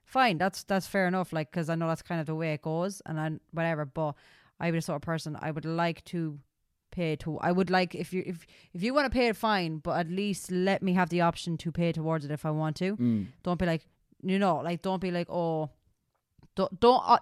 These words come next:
Speaker 1: don't not offer is what I'm trying to say here. Like, girls, if
Speaker 2: Yeah.
Speaker 1: you're going on a first date,
Speaker 2: Offer.
Speaker 1: don't
Speaker 2: Always
Speaker 1: not
Speaker 2: offer.
Speaker 1: offer. I feel like if you don't offer to pay towards it, at least you kinda look a little bit,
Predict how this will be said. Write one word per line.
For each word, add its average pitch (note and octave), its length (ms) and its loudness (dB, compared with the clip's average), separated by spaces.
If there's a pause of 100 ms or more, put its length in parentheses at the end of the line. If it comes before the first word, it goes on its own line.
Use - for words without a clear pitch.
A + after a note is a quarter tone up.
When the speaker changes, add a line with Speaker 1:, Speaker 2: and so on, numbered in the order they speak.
(100)
Speaker 1:
don't B3+ 280 6
not A#3+ 200 8
offer E3 340 4
is D#3 80 -6
what E3+ 100 -6
I'm E3 60 -8
trying D#3+ 140 -2
to D#3 80 -6
say D#3 140 -2
here. C#3+ 180 -4
Like, C#3+ 160 -8
girls, D#3+ 180 -2
if C#3+ 60 0
Speaker 2:
Yeah. - 80 2
Speaker 1:
you're D#3+ 80 -4
going F#3 120 0
on E3 60 0
a - 40 -4
first F3 240 -2
date, F3 100 0
Speaker 2:
Offer. C3 440 2 (180)
Speaker 1:
don't B3+ 200 8
Speaker 2:
Always A#3 160 4
Speaker 1:
not A3+ 220 6
Speaker 2:
offer. G3 340 4 (200)
Speaker 1:
offer. - 20 -16 (260)
I G3 80 -2
feel B3 160 2
like B3+ 140 4
if A3+ 100 -4
you B3 80 0
don't A#3+ 460 4
offer A3+ 400 4
to F#3 120 -6
pay G#3 280 0
towards F#3+ 520 0
it, E3+ 80 -4
at D#3+ 140 -2
least F3 640 0 (720)
you E3+ 100 -2
kinda A3 320 2
look F#3 220 2
a F3+ 40 2
little E3+ 220 0
bit, D3+ 300 -2